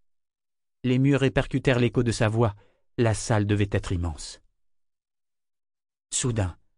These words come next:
elle heurta un obstacle rugueux, du bois. « Salut, Malta Vestrit »,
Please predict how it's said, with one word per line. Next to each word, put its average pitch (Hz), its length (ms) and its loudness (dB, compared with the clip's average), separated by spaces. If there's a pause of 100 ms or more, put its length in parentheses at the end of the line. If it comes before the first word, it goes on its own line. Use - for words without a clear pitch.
(540)
elle 113 260 -2
heurta 113 500 0
un 113 180 2
obstacle 110 540 -2
rugueux, 104 500 -2 (580)
du 104 220 -2
bois. « 95 360 0 (2000)
Salut, 123 880 0
Malta 110 580 0
Vestrit », 98 840 -4